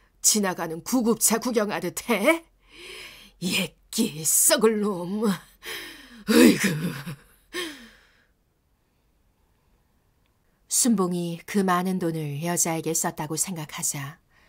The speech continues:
Speaker 2: 서럽고 분했다. 여자에게 눈물 보인 것을 생각하면 더 치가 떨리고 수치스러웠다.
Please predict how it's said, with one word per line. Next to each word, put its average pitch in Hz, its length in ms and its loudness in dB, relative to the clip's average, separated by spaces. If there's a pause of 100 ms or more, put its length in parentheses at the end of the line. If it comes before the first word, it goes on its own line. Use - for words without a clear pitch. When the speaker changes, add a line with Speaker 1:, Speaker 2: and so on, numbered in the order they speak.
(300)
Speaker 2:
서럽고 160 720 -4
분했다. 151 720 -8 (1120)
여자에게 170 920 0
눈물 185 400 2
보인 170 260 -2
것을 170 400 -2
생각하면 147 840 -6 (600)
더 160 240 -4
치가 - 380 -2
떨리고 160 760 -6
수치스러웠다. 151 1200 -4